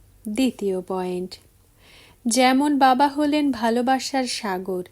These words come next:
তেমনি বাবার মতো ভালোবাসার সাগর হতে হবে।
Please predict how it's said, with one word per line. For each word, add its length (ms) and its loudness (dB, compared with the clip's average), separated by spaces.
তেমনি 460 4
বাবার 440 4
মতো 320 0
ভালোবাসার 760 -2
সাগর 560 -4
হতে 340 -4
হবে। 440 -6